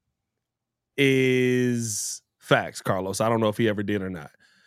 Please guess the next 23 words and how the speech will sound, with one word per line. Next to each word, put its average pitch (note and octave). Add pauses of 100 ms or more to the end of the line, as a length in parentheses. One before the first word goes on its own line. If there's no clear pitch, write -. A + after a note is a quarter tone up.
(320)
Um, A2 (2250)
is D3+ (100)
if E3+ (800)
you C#3+
went C#3
and C#3+
you C#3
drafted A#2
the A2+
rookie G#2+
quarterback. D#2 (1080)
Because B2+
there D3
is A#3
something D#3+
about C#3
having C3
safety D3+
blankets A#2+
for B2+
the A#2
rookie A2+
quarterback. -